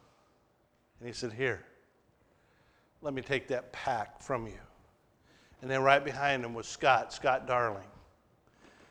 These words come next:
And Scott says, "Here, here's my water bottle. Drink all you need. We're almost home. We're almost to camp."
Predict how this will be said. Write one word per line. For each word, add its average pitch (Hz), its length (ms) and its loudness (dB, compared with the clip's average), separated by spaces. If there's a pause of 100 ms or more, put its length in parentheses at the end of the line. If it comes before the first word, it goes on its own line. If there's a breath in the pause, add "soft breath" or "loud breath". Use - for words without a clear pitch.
(120)
And 135 100 -12
Scott 135 260 4
says, - 200 -8
"Here, 135 320 2 (1400 soft breath)
here's 131 240 -6
my 120 100 -2
water 117 300 6
bottle. 98 340 -12 (400)
Drink 123 280 -6
all 123 180 6
you 117 140 -6
need. 104 300 -14 (840 soft breath)
We're 127 140 0
almost 135 400 2
home. 107 320 -12 (2500)
We're 123 100 -8
almost 147 440 4
to 123 80 -12
camp." 110 400 -16